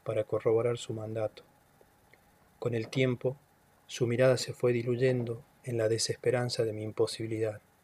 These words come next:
Me sentí libre, una libertad que hoy parece amenazada por la hipervigilancia de los inversores del tiempo, una especie de policía moral que patrulla las vidas de otros para proteger el sueño negentrópico.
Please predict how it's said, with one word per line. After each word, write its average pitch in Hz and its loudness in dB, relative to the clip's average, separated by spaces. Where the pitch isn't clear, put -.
Me 120 -4
sentí 113 -2
libre, 120 0
una 143 6
libertad 131 8
que 147 6
hoy 131 8
parece 127 4
amenazada 127 4
por 120 2
la 110 4
hipervigilancia 123 2
de 117 2
los 110 -2
inversores 117 2
del 110 -4
tiempo, 110 -6
una 127 4
especie 123 4
de 113 4
policía 120 2
moral 120 4
que - -6
patrulla 117 0
las - -10
vidas 123 -4
de 117 0
otros 123 2
para 110 -2
proteger 117 -2
el 110 -4
sueño 120 -2
negentrópico. 110 -2